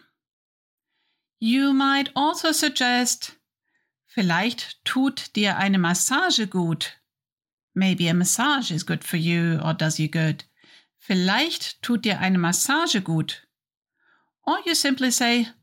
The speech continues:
"Das tut mir leid." I'm sorry. Das tut mir leid.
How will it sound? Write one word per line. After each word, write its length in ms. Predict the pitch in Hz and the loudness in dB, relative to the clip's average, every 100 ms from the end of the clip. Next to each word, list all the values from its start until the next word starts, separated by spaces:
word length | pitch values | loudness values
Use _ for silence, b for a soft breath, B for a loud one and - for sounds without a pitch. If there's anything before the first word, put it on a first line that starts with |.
| _ _ _ _ _ - | _ _ _ _ _ -4
"Das 240 | 202 - | -2 -2
tut 280 | - 262 - | 0 0 2
mir 140 | 240 | 2
leid." 460 | 233 226 185 160 - _ _ _ _ _ - | 2 2 -2 -4 -12 _ _ _ _ _ -2
I'm 200 | 175 180 | 0 0
sorry. 720 | - - 214 208 185 165 175 - _ b b b - | 0 0 2 2 2 0 -4 -10 _ b b b -6
Das 200 | 220 - | -2 -2
tut 220 | - 233 | -2 0
mir 140 | 233 226 | 2 2
leid. 400 | 208 165 156 | 2 0 -4